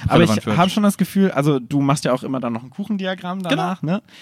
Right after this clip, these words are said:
Speaker 1: Ähm,
Speaker 2: Eigentlich hast du das da, ich hab das von dir übernommen, Paul.
Speaker 1: Wirklich? Hab ich
Speaker 2: Ja,
Speaker 1: das? Ah.
Speaker 2: du hast es damals schon gemacht, ich mach, ich führ das einfach nur fort.
Speaker 1: Smarte Idee.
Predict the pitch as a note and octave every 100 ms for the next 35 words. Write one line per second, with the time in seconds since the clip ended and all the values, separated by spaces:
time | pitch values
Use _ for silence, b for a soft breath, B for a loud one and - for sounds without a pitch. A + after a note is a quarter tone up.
0 | B B - C#3+ F3 C#4 G#3 F3+ - G3+
1 | G#3+ - B2+ C#3 D#3+ - D3 C#3+ A#2+ A2+
2 | C3+ G#2+ F#2 F#2+ F#2+ G2+ G#2+ _ - G3
3 | - G2+ - D3 F#4 D3 A2 A2 - D3
4 | E3 A3+ F3 F3+ F3 F3 F3+ D3+ D#3+ D#3
5 | C#3+ E3+ D#3+ E3+ F#3 F#3 F3 D3+ G#2+ G#2
6 | - A2 A2 D3 C#3 C#3+ C3+